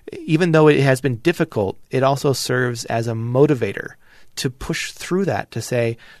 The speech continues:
"It doesn't matter even if I fail, I can show people that I'm trying to push against these different kinds of,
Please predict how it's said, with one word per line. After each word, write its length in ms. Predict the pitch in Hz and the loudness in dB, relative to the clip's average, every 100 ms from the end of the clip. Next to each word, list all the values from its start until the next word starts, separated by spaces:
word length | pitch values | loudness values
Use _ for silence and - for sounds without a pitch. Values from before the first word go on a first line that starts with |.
| - | 0
"It 120 | 190 | 2
doesn't 240 | 233 226 185 | 4 2 2
matter 220 | 180 180 | 2 2
even 220 | 170 170 | 2 0
if 140 | 151 | 0
I 100 | 135 | 0
fail, 300 | 117 - 202 143 | -2 -2 0 2
I 100 | 156 | 2
can 140 | 151 | -2
show 220 | 135 175 | -2 -2
people 380 | 185 123 120 123 | -2 -6 -2 0
that 120 | 123 | 0
I'm 100 | 120 | -2
trying 300 | 117 127 120 | -4 -4 -4
to 80 | 120 | -6
push 280 | 107 127 - | -4 -4 -4
against 320 | 113 104 - | -6 -6 -10
these 160 | 113 104 | -10 -10
different 320 | 117 110 120 | -10 -10 -12
kinds 260 | - 110 107 | -10 -10 -8
of, 180 | 113 | -10